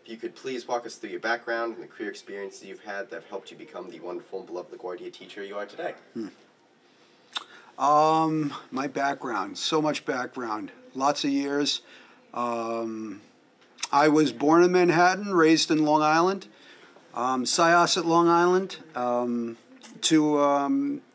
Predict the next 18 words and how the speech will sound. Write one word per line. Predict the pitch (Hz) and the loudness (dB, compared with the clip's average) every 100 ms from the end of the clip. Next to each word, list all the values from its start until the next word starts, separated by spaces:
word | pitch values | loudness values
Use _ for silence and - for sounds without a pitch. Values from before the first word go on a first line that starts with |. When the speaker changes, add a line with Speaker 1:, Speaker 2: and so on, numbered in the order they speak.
| - | -14
Speaker 2:
a | 135 | -10
family | - 165 160 160 | -2 2 4 2
of | 143 | 0
musicians. | 135 147 143 135 113 113 | -2 0 -2 -2 -6 -6
My | 113 | -8
dad, | 107 120 120 127 131 - _ - - - - - _ _ | -6 -4 -2 -2 -6 -12 _ -20 -20 -20 -20 -20 _ _
uh, | 117 117 113 | -8 -6 -4
met | 117 123 | -6 -6
my | 120 120 | -6 -4
mom | 117 123 131 | -2 0 0
at | - | -2
Radio | 123 120 110 | -4 -4 -4
City | - 120 | -4 -4
Music | 117 117 117 | -4 -6 -8
Hall. | 123 123 | -6 -4
My | 120 107 104 98 - _ | -4 -6 -8 -12 -18 _
father | - 117 117 117 117 117 _ - | -10 -6 -4 -4 -6 -10 _ -20
played, | - 110 110 110 | -12 -8 -6 -6